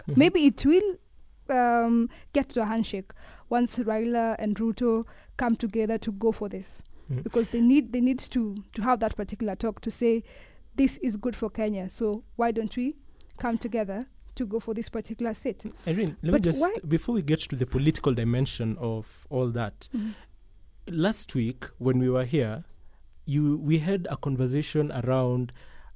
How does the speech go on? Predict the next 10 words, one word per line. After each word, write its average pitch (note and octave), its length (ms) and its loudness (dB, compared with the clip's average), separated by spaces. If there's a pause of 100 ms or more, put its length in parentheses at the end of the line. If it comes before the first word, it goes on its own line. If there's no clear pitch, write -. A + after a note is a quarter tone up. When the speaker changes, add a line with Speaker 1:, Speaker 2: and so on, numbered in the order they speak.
(160)
Speaker 1:
um, B2+ 340 0
a B2+ 60 -4
certain D#3 320 -2
gentleman B2+ 520 2
by B2 160 2
the A2+ 120 0
name B2+ 380 4
of A#2 360 -6
Joe A#2+ 200 4
Biden. A2+ 400 -2